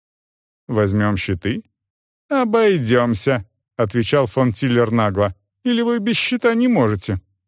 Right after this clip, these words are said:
Солдат, конечно, и без щита мог обойтись, да вот только очень он не хотел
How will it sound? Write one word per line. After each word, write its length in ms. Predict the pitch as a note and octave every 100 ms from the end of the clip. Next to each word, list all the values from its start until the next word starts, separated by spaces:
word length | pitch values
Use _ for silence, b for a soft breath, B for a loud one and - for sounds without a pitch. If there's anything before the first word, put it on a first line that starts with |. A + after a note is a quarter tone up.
| _ _ _ _ _ _ _ _ -
Солдат, 520 | - G#2+ G#2+ E3+ -
конечно, 520 | F#3+ F#3 F3+ - F3
и 40 | E3
без 180 | E3
щита 540 | - - F3+ - A3+ E3
мог 280 | A2 F#2+ G#2
обойтись, 680 | F#2+ G2 F2+ F2+ D#2 - _
да 160 | - G#2
вот 200 | C#3 C#3
только 320 | D#3+ D3 - D#3
очень 460 | C#4 - G3 F3+
он 160 | F3+ F3
не 100 | E3+
хотел 720 | - D#3 - - F3 A#2+ F#2